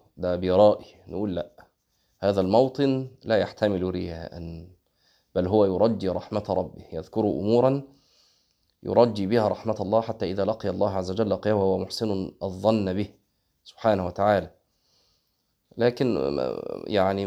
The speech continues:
غير متصور أبدًا إن واحد على فراش الموت بينه وبين الموت لحظات، ثم هو يرائي بعمل طالما كتمه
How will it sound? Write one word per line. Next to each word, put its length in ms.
غير 260
متصور 520
أبدًا 300
إن 100
واحد 200
على 140
فراش 280
الموت 340
بينه 240
وبين 180
الموت 600
لحظات، 580
ثم 180
هو 160
يرائي 400
بعمل 720
طالما 400
كتمه 580